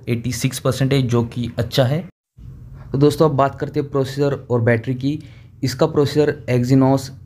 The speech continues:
नाइन एट टू फ़ाइव प्रोसेसर है, साथ ही सेवन थाउजेंड एमएएच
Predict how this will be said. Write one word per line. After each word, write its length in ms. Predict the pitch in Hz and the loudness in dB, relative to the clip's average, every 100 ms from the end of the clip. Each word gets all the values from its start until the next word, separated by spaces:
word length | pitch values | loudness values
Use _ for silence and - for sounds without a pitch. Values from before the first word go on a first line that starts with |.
| - | -2
नाइन 340 | 120 127 139 135 | 2 4 2 2
एट 220 | 131 127 | -2 0
टू 120 | 135 | -2
फ़ाइव 340 | 123 - 127 131 - | -2 2 2 2 0
प्रोसेसर 420 | 131 127 135 143 | -2 0 0 2
है, 340 | 139 139 143 143 - - - | 2 4 2 -2 -12 -18 -16
साथ 400 | - - 147 143 | -6 0 0 2
ही 60 | 160 | 0
सेवन 320 | 156 151 151 | 4 4 4
थाउजेंड 420 | 139 143 139 139 123 | 4 4 4 0 0
एमएएच 720 | 135 135 - 131 135 127 - | 2 4 2 0 0 -2 -2